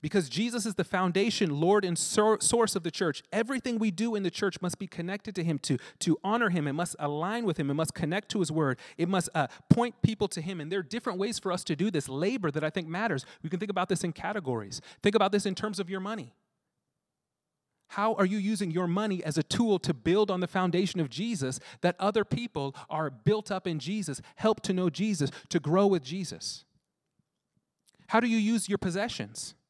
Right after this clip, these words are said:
If you have a home, or maybe you use, how do you use your gifts? How do you use your time?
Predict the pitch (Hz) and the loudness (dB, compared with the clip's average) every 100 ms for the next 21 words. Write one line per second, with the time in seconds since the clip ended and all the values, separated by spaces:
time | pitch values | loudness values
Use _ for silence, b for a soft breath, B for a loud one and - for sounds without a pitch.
0 | _ _ _ _ _ _ _ _ - 117 | _ _ _ _ _ _ _ _ -8 -4
1 | 160 165 156 185 214 117 101 _ _ _ | -2 -2 -2 -4 -4 -6 -12 _ _ _
2 | _ _ _ _ _ _ _ _ _ _ | _ _ _ _ _ _ _ _ _ _
3 | _ _ _ _ _ _ _ _ _ _ | _ _ _ _ _ _ _ _ _ _
4 | _ _ _ _ _ - 151 180 202 196 | _ _ _ _ _ 0 4 4 6 6
5 | 180 165 202 208 196 202 143 190 - - | 4 4 6 6 4 0 -2 -2 -2 -6
6 | - - - _ _ _ _ _ _ _ | -6 -8 -14 _ _ _ _ _ _ _
7 | _ _ _ _ _ _ _ _ _ - | _ _ _ _ _ _ _ _ _ 2
8 | 185 220 208 196 151 190 208 143 107 | 6 6 6 2 0 -4 -6 -8 -12